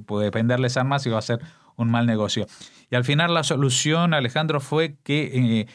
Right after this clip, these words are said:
las consiguió en Checoslovaquia. ¿Pero por qué consiguió armas en Checoslovaquia? No las consiguió ni de los soviéticos, ni de los americanos, ni de ninguna potencia. Porque en Checoslovaquia los nazis,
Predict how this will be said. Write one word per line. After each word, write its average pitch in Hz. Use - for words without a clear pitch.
las 113
consiguió 123
en 147
Checoslovaquia. 127
¿Pero 113
por 139
qué 190
consiguió 139
armas 135
en 123
Checoslovaquia? 104
No 139
las 151
consiguió 127
ni 131
de 120
los 110
soviéticos, 147
ni 123
de 113
los 107
americanos, 123
ni 104
de 101
ninguna 107
potencia. 101
Porque 127
en 123
Checoslovaquia 131
los 120
nazis, 143